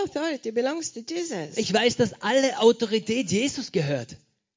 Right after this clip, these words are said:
Speaker 1: I belong to Jesus.
Speaker 2: Ich gehöre Jesus.
Speaker 1: And he hangs out with me. He's always with me. He's
Speaker 2: Und
Speaker 1: with me.
Speaker 2: er ist hier mit mir.
Speaker 1: I'm not alone.
Speaker 2: Ich bin nicht allein.
Speaker 1: I got the Trinity with me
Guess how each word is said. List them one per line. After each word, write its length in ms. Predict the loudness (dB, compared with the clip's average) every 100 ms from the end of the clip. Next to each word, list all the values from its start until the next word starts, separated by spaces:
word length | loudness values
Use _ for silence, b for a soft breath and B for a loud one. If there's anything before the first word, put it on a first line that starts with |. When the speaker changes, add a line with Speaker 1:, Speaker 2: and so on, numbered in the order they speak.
| -4
Speaker 1:
I 80 | 0
belong 320 | 0 0 -4
to 80 | -6
Jesus. 540 | -4 -2 -2 -8 -10 -4
Speaker 2:
Ich 220 | 0 2
gehöre 280 | 2 2 0
Jesus. 580 | -4 -6 -8 -14 -18 -20 _ -6
Speaker 1:
And 120 | 0
he 300 | 2 4 2 0
hangs 200 | -4 -6
out 220 | -6 -6
with 160 | -6 -6
me. 320 | -4 -4 -4 -8 _ _ _ _ _ _ _ _ _ _ -4
He's 160 | -2
always 360 | -2 -2 -4 -6
with 120 | -10
me. 100 | -10 -10
He's 140 | -4
Speaker 2:
Und 200 | -2 0
Speaker 1:
with 60 | -2
me. 80 | -2
Speaker 2:
er 200 | -2 -2
ist 240 | -6 -6 -6
hier 360 | 2 4 4 4
mit 180 | -4 0
mir. 300 | 0 0 -6 _ -10
Speaker 1:
I'm 140 | -6
not 180 | -6 -6
alone. 540 | -8 -8 -10 -12 -14 -14 -10
Speaker 2:
Ich 140 | 0
bin 120 | 2
nicht 200 | 2 -2
allein. 460 | -6 -4 -4 -6 -8 -8
Speaker 1:
I 80 | -6
got 180 | -4 -4
the 120 | -6 -8 _ -20
Trinity 640 | -8 -6 -6 -8 -10 -12 -10
with 160 | -10
me 200 | -6 -8